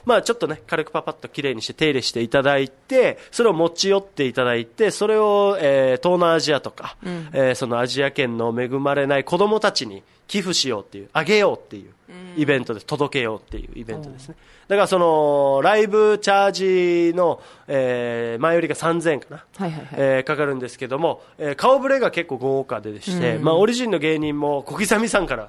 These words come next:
Speaker 2: うい。
Speaker 1: 小刻みさん、ベンビーさん、
Speaker 2: うい。
Speaker 1: リップ、
Speaker 2: うい。
Speaker 1: ノーブレさん、
Speaker 2: うい。
Speaker 1: しんとすけ、
Speaker 2: うい。
Speaker 1: じゅん選手、
Speaker 2: うい。
Speaker 1: えー、あとすっとこかな。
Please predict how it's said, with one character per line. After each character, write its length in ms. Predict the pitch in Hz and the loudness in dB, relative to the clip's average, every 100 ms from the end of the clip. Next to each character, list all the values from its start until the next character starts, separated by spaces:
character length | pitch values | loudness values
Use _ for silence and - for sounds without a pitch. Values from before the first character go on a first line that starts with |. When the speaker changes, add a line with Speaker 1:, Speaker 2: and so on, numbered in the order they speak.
| - | -10
Speaker 2:
う 120 | 208 | -6
い。 160 | 277 208 - _ | -4 -6 -10 _
Speaker 1:
小 120 | - | -4
刻 200 | 180 214 | 0 0
み 60 | 220 | 2
さ 100 | 202 | 0
ん、 80 | 151 | 2
ベ 120 | 175 | 0
ン 200 | 185 180 | 0 -2
ビ 180 | 160 143 | -2 -2
ー 40 | |
さ 240 | - 123 117 | -4 -4 -2
ん、 20 | |
Speaker 2:
う 80 | 294 | -2
い。 180 | 254 - _ | -6 -8 _
Speaker 1:
リ 140 | 131 165 | -6 -6
ッ 40 | - _ _ | -8 _ _
プ、 240 | 143 135 127 | -2 0 0
Speaker 2:
う 100 | 294 | -2
い。 160 | 254 | -4
Speaker 1:
ノ 420 | 135 139 143 143 139 | -4 -2 -2 -2 -2
ー 20 | |
ブ 180 | 135 135 | -2 -2
レ 180 | 139 | 0
さ 280 | 262 151 151 | 2 2 2
ん、 40 | 135 | 0
Speaker 2:
う 20 | |
い。 20 | |
Speaker 1:
し 260 | - - 143 | -4 -4 -6
ん 120 | 143 | -6
と 160 | 143 135 | -6 -8
す 180 | - - | -10 -4
け、 180 | 190 185 | 0 2
Speaker 2:
う 80 | |
い。 20 | 285 | 2
Speaker 1:
じ 80 | |
ゅ 160 | 214 151 | 2 0
ん 80 | 147 | -2
選 320 | - 143 135 127 | -4 -4 -2 -4
手、 260 | - 240 | -2 2
Speaker 2:
う 60 | 262 | 2
い。 200 | 185 143 - _ 139 | 0 -6 -16 _ -4
Speaker 1:
え 140 | 139 | -2
ー、 40 | |
あ 60 | 135 | -2
と 80 | 131 | -6
す 140 | - | -12
っ 40 | - | -12
と 120 | 143 | -10
こ 100 | 127 | -10
か 100 | 107 | -12
な。 120 | 104 | -18